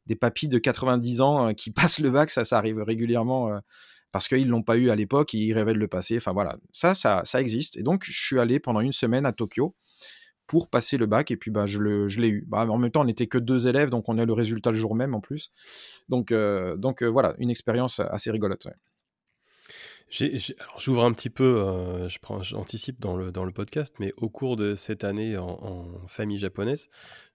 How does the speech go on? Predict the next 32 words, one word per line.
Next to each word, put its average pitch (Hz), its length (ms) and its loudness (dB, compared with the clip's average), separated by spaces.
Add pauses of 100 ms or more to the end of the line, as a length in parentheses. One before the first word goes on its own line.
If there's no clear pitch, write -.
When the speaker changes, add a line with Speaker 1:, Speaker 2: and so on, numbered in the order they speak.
(100)
Speaker 2:
je - 180 -8
crois - 240 -8
me 127 60 -4
souvenir 120 340 -4
avoir 101 240 -4
vu 110 100 -8
des 107 120 -4
photos - 260 -10
de 113 80 -8
toi 120 260 -8
jouant 110 300 -8
à 101 40 -6
la 98 100 -6
Super - 260 -10
Famicom. 101 560 -6
Ça 123 240 -8
t'ouvre 127 220 -6
aussi 127 260 -6
un 123 60 -4
petit - 120 -12
peu 143 120 -6
sur 113 160 -8
le 101 80 -6
jeu 110 100 -6
vidéo 107 300 -4
japonais, 107 400 -4
peut-être, - 480 -12 (140)
pendant 110 220 -8
cette, - 300 -12
euh, 104 160 -10
cet 110 240 -14
échange ? 127 320 -10